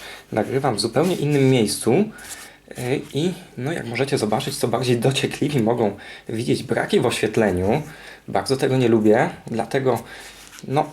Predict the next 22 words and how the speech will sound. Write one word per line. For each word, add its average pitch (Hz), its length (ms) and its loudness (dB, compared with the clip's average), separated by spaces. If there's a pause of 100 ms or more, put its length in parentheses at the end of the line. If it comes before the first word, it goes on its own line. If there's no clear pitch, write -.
być 127 200 -2
może 139 260 0
częściej 139 320 0
się 120 100 -2
będą 117 220 2
pojawiać 123 320 0
tego 208 200 2
typu - 400 0
materiały 180 500 0
bardziej 135 320 2
na 120 100 2
luzie. 107 380 2 (260)
Właśnie - 240 -2
jakieś 107 200 -2
unboxingi 127 800 -2 (480)
i 107 120 -6 (100)
szybkie - 320 -2
takie 120 200 -4
przejrzenie 113 460 0
minifigurek, 110 800 0 (600)
ponieważ, 107 400 -2 (360)
y, 104 400 0